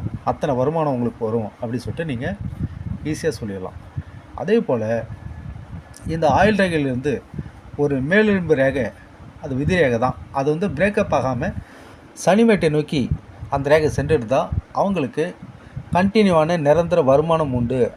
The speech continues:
அப்படின்னு எடுத்துக்கலாம். அதுவே சனிமேட்டில் செங்குத்தா அதனுடைய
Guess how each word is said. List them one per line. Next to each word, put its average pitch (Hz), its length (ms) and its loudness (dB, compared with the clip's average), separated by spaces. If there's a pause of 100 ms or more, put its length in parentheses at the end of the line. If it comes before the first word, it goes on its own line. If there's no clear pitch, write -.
அப்படின்னு 123 340 -2
எடுத்துக்கலாம். 104 440 -6 (760)
அதுவே 196 340 6
சனிமேட்டில் 190 540 2
செங்குத்தா 208 460 4 (200)
அதனுடைய 143 600 0